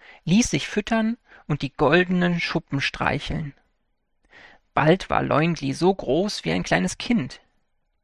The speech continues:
Er war zu einem wunderschönen Goldkarpfen herangewachsen.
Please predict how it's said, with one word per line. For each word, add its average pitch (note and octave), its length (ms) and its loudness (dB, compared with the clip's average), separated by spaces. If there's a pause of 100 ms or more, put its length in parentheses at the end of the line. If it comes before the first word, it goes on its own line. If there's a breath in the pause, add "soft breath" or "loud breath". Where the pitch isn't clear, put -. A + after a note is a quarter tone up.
(500 soft breath)
Er A#2+ 180 -2
war B2+ 180 4
zu - 160 -2
einem C#3 240 0
wunderschönen G3 640 0
Goldkarpfen - 680 0
herangewachsen. - 840 -4